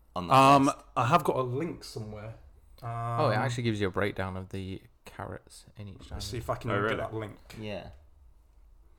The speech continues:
Speaker 1: This
Speaker 2: It is
Speaker 1: is
Speaker 2: absolutely mental. The
Speaker 1: Yeah.
Speaker 4: So what's the inner ring ones?
Speaker 3: So the inner ring ones,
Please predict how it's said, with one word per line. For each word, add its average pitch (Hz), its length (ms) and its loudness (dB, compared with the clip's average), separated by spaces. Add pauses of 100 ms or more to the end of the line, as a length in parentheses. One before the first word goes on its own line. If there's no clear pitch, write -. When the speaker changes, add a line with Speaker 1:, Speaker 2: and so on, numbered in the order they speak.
(240)
Speaker 1:
This - 160 -4
Speaker 2:
It 131 60 2
is 120 100 0
Speaker 1:
is - 80 -6
Speaker 2:
absolutely 127 440 -2
mental. 107 400 -6 (120)
The 117 140 -2
Speaker 1:
Yeah. 82 260 -2
Speaker 4:
So 82 60 -4
what's 110 180 -2
the 101 120 -4
inner 104 160 -4
ring 85 180 -6
ones? - 300 -16 (600)
Speaker 3:
So 107 100 -8
the 101 140 -8 (100)
inner 139 240 -2
ring 131 540 -4 (420)
ones, 123 600 -6